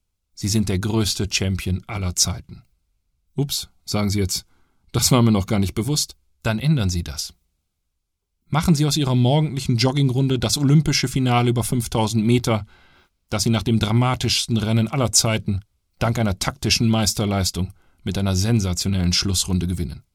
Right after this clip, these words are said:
Kommentieren Sie im Geiste oder auch laut Ihre samstägliche Fahrradrunde wie die Königsetappe der Tour de France hinauf nach Alpe d'Huez. Entwerfen Sie, passend zu Ihrem abendlichen Fitnesstraining, die Dramaturgie eines fünfzehn Runden langen Schwergewichtsfinals im Boxen,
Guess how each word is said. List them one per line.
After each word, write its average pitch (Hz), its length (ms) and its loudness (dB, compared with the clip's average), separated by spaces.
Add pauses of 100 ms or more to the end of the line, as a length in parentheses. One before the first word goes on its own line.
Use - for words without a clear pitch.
(160)
Kommentieren 147 460 2
Sie 139 80 0
im 131 80 2
Geiste 143 480 0 (340)
oder 120 220 2
auch 90 140 -2
laut 175 340 -4 (500)
Ihre 127 200 0
samstägliche 156 640 0
Fahrradrunde 127 760 0
wie 139 100 2
die 120 180 2
Königsetappe - 760 0
der 104 140 0
Tour 131 160 -2
de 110 80 -2
France 104 460 -2 (240)
hinauf 110 560 2
nach 98 400 -4
Alpe 104 220 -2
d'Huez. 90 420 -4 (720)
Entwerfen 160 380 2
Sie, 151 400 0
passend 151 320 -2
zu - 80 -2
Ihrem 127 240 -4
abendlichen 120 560 -4
Fitnesstraining, 117 840 -2 (420)
die 107 120 0
Dramaturgie 113 720 0
eines 101 260 -2
fünfzehn 120 520 0
Runden 110 320 0
langen 104 340 -2
Schwergewichtsfinals 104 1000 -2
im 101 120 -4
Boxen, 104 440 -2